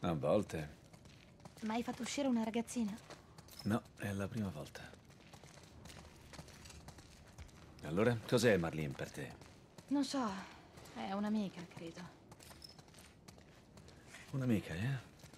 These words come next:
Speaker 1: Sei amica del capo delle luci. Quanti anni hai? Dodici?
Speaker 2: Conosceva mia mamma e si è presa cura di me. E ho quattordici anni, non che c'entri qualcosa.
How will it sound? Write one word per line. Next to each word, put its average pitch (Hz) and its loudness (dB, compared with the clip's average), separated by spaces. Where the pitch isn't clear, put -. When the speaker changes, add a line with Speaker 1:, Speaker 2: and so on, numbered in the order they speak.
Speaker 1:
Sei 92 0
amica 139 6
del 107 4
capo 131 4
delle 113 6
luci. 90 2
Quanti 131 2
anni 104 8
hai? 65 -4
Dodici? 82 0
Speaker 2:
Conosceva 277 4
mia 269 6
mamma 185 2
e 170 -8
si - -4
è 202 2
presa 208 -4
cura 208 -4
di 202 -4
me. 185 -6
E 254 2
ho 254 4
quattordici 226 -2
anni, 170 -4
non 180 -4
che 170 -14
c'entri 165 -10
qualcosa. 156 -10